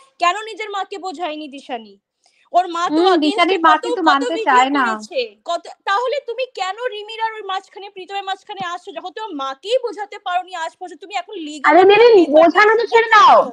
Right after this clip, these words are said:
Speaker 3: আরে, বোঝানো তো ছেড়ে দাও। বিয়ের ছ-, বিয়ের পরে মা মেয়ে লাইভে, লাইভে বসে এটা বলেছে, live করতে
Speaker 2: আ-
Speaker 3: বসে, যে ওই ছেলের কাছে কদিন রিমি থাকতে পারে দেখবো।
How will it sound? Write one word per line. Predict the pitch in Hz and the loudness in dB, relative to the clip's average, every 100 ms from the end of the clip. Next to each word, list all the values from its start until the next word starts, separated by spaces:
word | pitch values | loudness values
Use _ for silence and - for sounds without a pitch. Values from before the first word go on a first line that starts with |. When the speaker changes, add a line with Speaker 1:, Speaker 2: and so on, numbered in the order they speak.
| - - | -12 0
Speaker 3:
আরে, | 294 403 | 4 6
বোঝানো | 415 330 311 381 415 | 6 6 6 6 6
তো | 453 | 6
ছেড়ে | 403 440 | 6 6
দাও। | 440 392 - 208 220 254 202 | 8 8 6 4 0 6 8
বিয়ের | 285 349 453 427 | 10 8 8 6
ছ-, | - 247 | 6 6
বিয়ের | 220 320 427 - | 8 8 8 6
পরে | 330 370 | 6 8
মা | 427 320 339 370 | 8 8 8 6
মেয়ে | 427 415 | 8 8
লাইভে, | 330 339 403 359 | 8 8 8 6
লাইভে | 294 269 349 | 6 8 8
বসে | 403 381 427 | 6 6 6
এটা | 392 403 | 6 6
বলেছে, | 359 392 440 427 359 254 - 277 - 254 262 254 | 6 6 6 6 8 6 0 -16 2 6 8 8
live | 285 415 403 | 8 8 8
করতে | 415 440 | 6 6
Speaker 2:
আ- | 392 | 4
Speaker 3:
বসে, | 403 339 262 | 4 6 6
যে | 254 320 - | 4 2 4
ওই | 349 403 | 2 4
ছেলের | 359 381 415 | 6 6 6
কাছে | 392 427 | 4 4
কদিন | 339 320 370 427 | 6 6 8 8
রিমি | 392 392 403 | 8 6 6
থাকতে | 330 311 392 | 2 2 4
পারে | 392 392 | 8 8
দেখবো। | 349 359 349 | 8 6 8